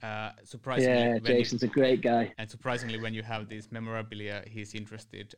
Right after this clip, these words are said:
Speaker 1: Um, I have learned a lot about the way, you know, the hospitality and everything. Of course, we have been there as, uh, a fans and guests, but, um, kind of the mixture of, of,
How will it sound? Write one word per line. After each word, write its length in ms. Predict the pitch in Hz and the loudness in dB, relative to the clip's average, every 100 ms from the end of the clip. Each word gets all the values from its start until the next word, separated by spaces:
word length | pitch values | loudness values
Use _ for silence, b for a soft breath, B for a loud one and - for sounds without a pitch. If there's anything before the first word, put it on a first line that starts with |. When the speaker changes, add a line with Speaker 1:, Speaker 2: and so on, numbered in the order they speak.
| - | -10
Speaker 1:
Um, 400 | 110 110 110 110 b b b b b b _ _ _ - | -8 -8 -8 -10 b b b b b b _ _ _ -10
I 60 | 120 | -6
have 120 | 143 | -2
learned 460 | 160 180 147 - - - | 0 0 -2 -10 -20 -8
a 100 | 131 | -6
lot 360 | 131 143 139 - | -2 -4 -4 -12
about 520 | 110 110 110 104 - | -8 -6 -6 -8 -12
the 100 | 110 | -10
way, 500 | 107 117 113 110 107 110 | -4 -2 -2 -4 -10 -12
you 100 | 110 | -12
know, 220 | 110 110 | -10 -10
the 140 | 107 | -12
hospitality 1000 | - 110 - 110 - 117 113 113 110 110 | -10 -12 -12 -14 -8 -6 -4 -6 -6 -6
and 160 | 110 107 | -8 -8
everything. 400 | 110 110 113 107 | -10 -10 -10 -12
Of 140 | 104 | -12
course, 200 | 113 107 | -14 -10
we 120 | 113 | -10
have 160 | 110 110 | -10 -8
been 160 | 113 110 | -6 -4
there 300 | 110 110 107 b b b b - | -4 -6 -10 b b b b -14
as, 300 | 107 - 110 | -12 -12 -10
uh, 160 | 104 - | -10 -10
a 80 | 107 | -16
fans 440 | - 120 117 110 | -8 -6 -6 -8
and 120 | 110 107 | -8 -4
guests, 300 | 127 - - | -4 -6 -12
but, 200 | 107 104 _ 110 | -12 -12 _ -8
um, 340 | 110 107 107 b b b b b b - - - | -6 -8 -10 b b b b b b -20 -18 -6
kind 240 | 151 160 | -4 -2
of 240 | 135 - _ _ _ 117 | -4 -12 _ _ _ -12
the 320 | 117 123 117 | -6 -4 -4
mixture 640 | 127 143 156 - 131 120 | -4 -6 -6 -10 -6 -6
of, 320 | 104 110 - - | -6 -10 -12 -14
of, 180 | 117 | -14